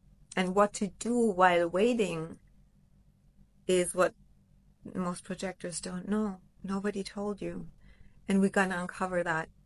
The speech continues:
in the workshop. I'm so excited. I'm celebrating all of you. I just had a message popping up that someone joined. So you get to be paid. As I said, I never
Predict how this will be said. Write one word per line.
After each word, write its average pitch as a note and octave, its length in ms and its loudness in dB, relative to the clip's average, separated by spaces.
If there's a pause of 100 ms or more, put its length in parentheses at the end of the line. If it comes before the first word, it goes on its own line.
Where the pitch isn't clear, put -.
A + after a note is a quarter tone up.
(180)
in F3+ 380 0 (220)
the F3 100 0
workshop. E3+ 320 0 (540)
I'm F#3 140 -6
so - 360 4
excited. G#3 600 2 (260)
I'm G3 120 0
celebrating G3+ 800 6
all F3 200 8
of F3+ 180 0
you. F3 380 4 (320)
I F3+ 80 4
just G3+ 300 6
had E3+ 420 8 (140)
a E3+ 80 4
message E3+ 580 2
popping E3+ 360 0
up F#3+ 340 6
that D#3+ 280 6 (220)
someone E3 680 2 (240)
joined. F#3 540 4 (1300)
So F#3+ 380 6
you F#3 140 -6
get G#3 280 2
to B3 120 0
be B3 180 2
paid. F#3 500 2
As F#3 200 2
I G3 80 6
said, F3+ 440 2
I G3+ 120 6
never G#3+ 580 4